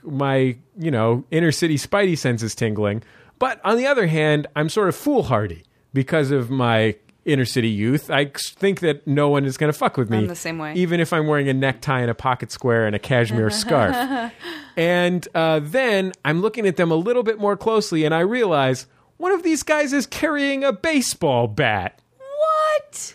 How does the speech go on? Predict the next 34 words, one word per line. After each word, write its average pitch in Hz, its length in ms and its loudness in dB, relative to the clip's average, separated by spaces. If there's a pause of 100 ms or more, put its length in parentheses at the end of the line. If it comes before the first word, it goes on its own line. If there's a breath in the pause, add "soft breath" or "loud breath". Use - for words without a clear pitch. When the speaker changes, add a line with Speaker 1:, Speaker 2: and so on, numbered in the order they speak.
(120)
Speaker 1:
Who 523 240 0
carries 415 380 0
a 403 80 0
baseball 392 800 0
bat? 127 400 0
What 311 120 -2
is 403 120 0
this, 220 180 -2
the 175 160 0
Warriors? 294 1200 0
<laughs> - 40 -20
Speaker 2:
This 480 180 0
is, 427 340 -2
this, 349 280 -4
uh, 240 280 -8
so 381 280 0
much 381 200 0
of 302 80 -4
what 285 120 -2
you've 240 100 -8
described, 262 440 0
except 269 340 -4
for 240 120 -4
the 214 120 -4
weird 208 440 0
flip-flop 202 600 0
of 170 140 -6
the 180 60 -6
girls 185 300 0
in 185 40 -4
the 175 60 -6
car, 202 260 2
but, 175 140 -4
like, 165 220 -2